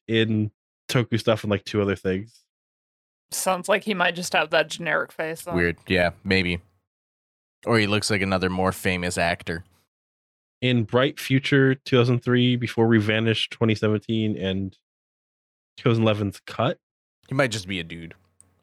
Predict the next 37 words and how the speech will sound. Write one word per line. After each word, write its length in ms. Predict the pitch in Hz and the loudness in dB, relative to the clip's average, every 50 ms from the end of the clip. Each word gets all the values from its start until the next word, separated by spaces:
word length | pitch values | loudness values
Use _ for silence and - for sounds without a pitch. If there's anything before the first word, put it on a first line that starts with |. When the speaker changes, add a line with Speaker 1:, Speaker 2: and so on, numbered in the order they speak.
| _ _ _ _ _ _ _ _ _ _ - | _ _ _ _ _ _ _ _ _ _ -16
Speaker 2:
Yeah. 280 | - 185 180 175 180 185 - _ _ _ _ _ _ _ _ _ _ _ | -12 -10 -10 -10 -10 -12 -14 _ _ _ _ _ _ _ _ _ _ _
Speaker 1:
Sometimes 300 | - 220 240 311 302 269 | -4 -2 0 0 -2 0
just 160 | - 277 247 | -2 -2 -2
a 60 | 247 | -2
dude. 420 | 185 151 170 190 165 107 98 95 _ _ - - _ _ _ _ - | 0 2 2 2 4 2 0 -4 _ _ -20 -20 _ _ _ _ -4
I'm 200 | 107 110 107 117 | -2 0 0 0
a 40 | 113 | 0
dude, 340 | 110 120 117 117 117 110 - | 2 2 2 4 4 2 0
she's 200 | - 107 104 101 | -2 -2 -2 -2
a 60 | 104 | -2
dude, 280 | 101 110 110 110 110 95 | -4 -2 -2 0 0 -2
he's 220 | 104 101 101 95 | -2 -4 -4 -4
a 60 | 104 101 | -6 -6
dude, 160 | 110 110 104 | -6 -4 -4
we're 80 | 120 120 | -4 -4
all 120 | 123 135 | -4 -4
dudes. 260 | 151 139 101 87 - _ _ - | -4 -4 -6 -6 -8 _ _ -4
Speaker 3:
Mm-hmm. 60 | - | 0
Speaker 1:
We're 40 | 135 143 170 - | 2 4 4 4
talking 60 | - | 2
Speaker 2:
Yeah, 40 | 233 226 | 0 -2
Speaker 1:
about 60 | 226 | -2
that. 60 | 185 | -2
Speaker 2:
sometimes 400 | 214 208 226 - 247 269 277 240 | -4 -4 -2 -2 -2 -2 0 0
I'm 160 | 220 220 254 | 0 0 0
a 40 | 269 | -2
dude. 260 | - 151 147 165 180 _ _ _ _ _ _ _ _ _ _ _ _ _ _ - | -6 -6 -8 -8 -10 _ _ _ _ _ _ _ _ _ _ _ _ _ _ 0
Speaker 1:
He's 80 | 165 | 2
actually 240 | 226 285 - - 349 | 2 2 4 4 4
been 100 | 339 240 196 | 6 6 6
in, 60 | 175 | 4
like, 160 | 147 127 117 | 4 2 2
nine 580 | 117 110 110 110 104 110 117 131 151 156 151 127 | 0 0 0 0 0 2 2 2 0 0 0 0
movies 420 | 113 110 113 120 131 131 131 - | 0 0 0 2 2 2 2 2
in 80 | 123 110 | 0 -4
twenty 240 | - - 120 117 120 | -2 -2 -2 -2 0
twenty-three. 720 | - - 117 113 107 - - 107 110 120 127 139 151 151 | 0 -2 -2 -2 -2 -2 -2 0 0 0 0 -2 -2 -6